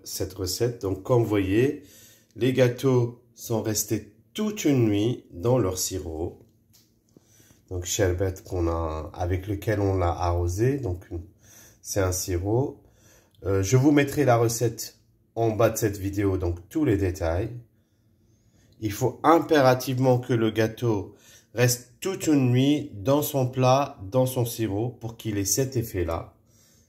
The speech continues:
Sinon, il sera pas réussi. Vous pouvez pas le manger tout de suite. Il faut minimum six heures. Donc, euh, je vous dis,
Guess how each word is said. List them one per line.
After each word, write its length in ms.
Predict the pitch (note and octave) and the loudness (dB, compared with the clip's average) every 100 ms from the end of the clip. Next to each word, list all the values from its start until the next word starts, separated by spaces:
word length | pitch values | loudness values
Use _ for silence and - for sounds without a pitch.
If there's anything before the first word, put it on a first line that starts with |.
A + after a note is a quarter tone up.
| _ | _
Sinon, 640 | - - A#2 A2 G#2 - - - | -4 2 2 2 0 -4 -14 -14
il 100 | G2 | -8
sera 300 | - F#2+ F2+ | -4 -4 -4
pas 140 | A2+ | -4
réussi. 440 | G2+ E2 E2+ - G2 A#2 | -4 -6 -8 -6 -4 -4
Vous 1000 | - _ _ _ _ _ _ _ _ | -10 _ _ _ _ _ _ _ _
pouvez 260 | - G2 F#2+ | -4 -2 -2
pas 160 | G2 A#2 | 0 0
le 60 | |
manger 320 | A2 G2+ F#2+ | 2 0 -4
tout 120 | F2+ E2+ | -6 -10
de 60 | |
suite. 280 | - E2+ - - | -10 -12 -12 -12
Il 80 | F#2 | -8
faut 180 | - | -4
minimum 640 | G2 A2 C3+ C3 A#2+ B2 C3 | 0 2 4 4 4 2 0
six 380 | - - A2+ D2+ | -2 -2 -4 -6
heures. 240 | - _ _ _ _ _ _ _ _ - - _ _ | -10 _ _ _ _ _ _ _ _ -20 -20 _ _
Donc, 320 | A2 A2 - | 0 0 -2
euh, 420 | G2+ F#2 F2+ F2+ F2 | 0 2 2 0 0
je 160 | A#2+ | 0
vous 200 | A2+ A#2 | 0 -2
dis, 440 | A2 A2+ A2+ A2+ | -2 -4 -4 -6